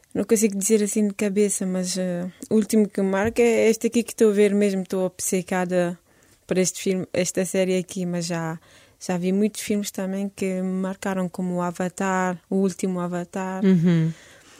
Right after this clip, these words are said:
Speaker 1: Não sei, eu não tenho assim de cabeça. <laughs>
Speaker 2: Gostas de um bom filme romântico, mas também gostas da ação?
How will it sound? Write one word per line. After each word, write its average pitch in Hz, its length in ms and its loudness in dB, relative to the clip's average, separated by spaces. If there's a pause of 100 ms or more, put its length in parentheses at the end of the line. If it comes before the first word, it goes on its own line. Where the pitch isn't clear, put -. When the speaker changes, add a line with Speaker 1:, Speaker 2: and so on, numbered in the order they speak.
(1000)
Speaker 1:
Não 262 160 2
sei, 269 260 0
eu 240 60 4
não 233 120 4
tenho 240 200 6
assim 240 180 6
de 220 60 0
cabeça. 220 500 6 (240)
<laughs> - 240 -8
Speaker 2:
Gostas 214 320 6
de 226 80 8
um 226 80 6
bom 220 160 8
filme 220 260 4
romântico, 226 440 6
mas 226 160 6
também 214 200 6
gostas 196 340 4
da 185 100 6
ação? 170 340 0